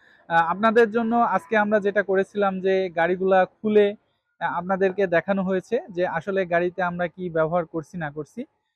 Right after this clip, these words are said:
এখন আপনাদের মনে অনেকেরই প্রশ্ন থাকতে পারে যে এই গাড়িগুলা যেহেতু নতুন, আহ, এই গাড়িগুলার পার্টস আপনি অ্যাভেলেবল পাবেন কিনা, এটা আপনার মনে টেনশন থাকতে পারে। আহ, আসলে এই গাড়িটা সব জায়গায় সারতে পারবেন কিনা,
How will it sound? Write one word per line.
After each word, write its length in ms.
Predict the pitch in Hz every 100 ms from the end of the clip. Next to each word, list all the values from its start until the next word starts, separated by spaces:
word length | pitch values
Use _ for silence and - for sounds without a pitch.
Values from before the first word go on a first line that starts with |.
| _ -
এখন 300 | 180 294 277
আপনাদের 480 | 208 214 247 254 247 - - -
মনে 420 | 190 220 233 226
অনেকেরই 440 | 233 196 214 233 240
প্রশ্ন 380 | 196 190 226 214
থাকতে 340 | 175 - 196
পারে 320 | 175 160 185 -
যে 200 | 160 185 -
এই 200 | 208 240
গাড়িগুলা 400 | 240 240 233 220
যেহেতু 340 | 196 208 208
নতুন, 460 | 175 180 214 190 208 _ _ _ _ -
আহ, 180 | 156 160
এই 160 | 202 220
গাড়িগুলার 480 | 226 233 226 226 185
পার্টস 380 | - 214 233 _ _ -
আপনি 440 | 165 185 185 185 - -
অ্যাভেলেবল 640 | 151 175 175 185 180 175
পাবেন 420 | 160 147 208 196
কিনা, 340 | 143 113 95 _ _ _ _
এটা 280 | 196 226 277
আপনার 320 | 208 196 208
মনে 380 | 196 196 202 202 - -
টেনশন 320 | 180 - 190
থাকতে 320 | - 156 165
পারে। 280 | 147 147 226 - _ _
আহ, 460 | - - 151 151 156 - _ -
আসলে 340 | 170 214 208
এই 140 | 202 196
গাড়িটা 280 | 202 202
সব 200 | 190 190
জায়গায় 200 | 180 185
সারতে 360 | 180 180 175 175
পারবেন 460 | - 180 196 220 202
কিনা, 320 | 196 185